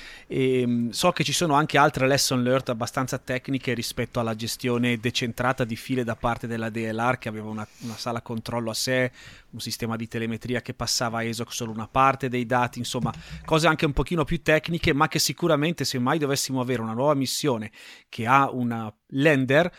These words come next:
probabilmente vedremo un atteggiamento gestionale diverso da parte di esa, che è probabile porti qualcosa o più in casa o comunque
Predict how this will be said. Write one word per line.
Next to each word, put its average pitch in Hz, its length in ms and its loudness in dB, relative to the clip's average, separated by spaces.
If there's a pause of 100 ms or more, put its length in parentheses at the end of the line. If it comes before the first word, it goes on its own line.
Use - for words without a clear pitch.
(280)
probabilmente 135 600 0
vedremo 120 280 -2
un 120 60 0
atteggiamento 127 840 -2
gestionale 131 640 0
diverso 113 460 -4
da 113 100 -6
parte 113 340 -6
di 113 240 -6
esa, 113 220 -4
che - 160 -10
è 110 60 -6
probabile 120 480 -2
porti 131 460 -2
qualcosa 131 500 -2
o 196 160 4
più 160 160 -2
in 147 80 0
casa 160 320 2
o 139 60 -2
comunque 131 440 -4